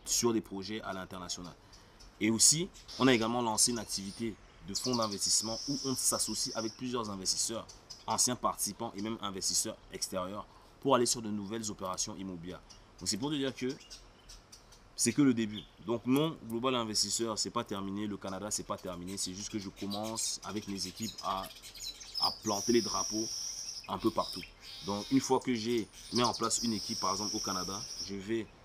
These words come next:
vers un autre pays pour mettre en place la même structure, faire tourner et après partir sur de nouveaux marchés. Donc voilà, j'espère que j'ai répondu à tes questions. Si tu as de nouvelles questions par rapport, ben, à ce qu'on fait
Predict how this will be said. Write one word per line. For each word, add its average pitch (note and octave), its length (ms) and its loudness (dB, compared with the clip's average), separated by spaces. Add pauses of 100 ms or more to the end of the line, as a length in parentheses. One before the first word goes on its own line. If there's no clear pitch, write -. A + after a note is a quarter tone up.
(220)
vers G2+ 140 0
un G#2+ 80 0
autre G2+ 200 -8
pays F#2+ 320 -8
pour G#2+ 280 -6 (440)
mettre G#2 300 -2
en F2+ 60 -6
place G#2+ 220 -2
la F2 80 -6
même G#2 160 -4
structure, G2+ 500 -6 (400)
faire B2 280 -2
tourner G2 340 -4
et F2 60 -8
après G2+ 240 -4
partir F#2+ 460 -8 (440)
sur - 280 0
de G2 80 -2
nouveaux F#2 200 -6
marchés. - 300 -4 (500)
Donc G#2 120 0
voilà, G#2+ 180 4
j'espère G#2 260 -2
que C#3 120 0
j'ai B2 120 2
répondu A2 520 -4
à B2+ 100 -2
tes G#2+ 120 -4
questions. G2+ 300 -4
Si C#3+ 160 -2
tu - 120 0
as C#3 60 2
de A#2+ 80 -2
nouvelles A2 280 -2
questions G#2 300 -2
par F#2 140 0
rapport, F#2+ 260 -4
ben, F2 180 -8 (840)
à D#2+ 80 -4
ce - 100 2
qu'on G#2+ 120 -2
fait G2 220 -8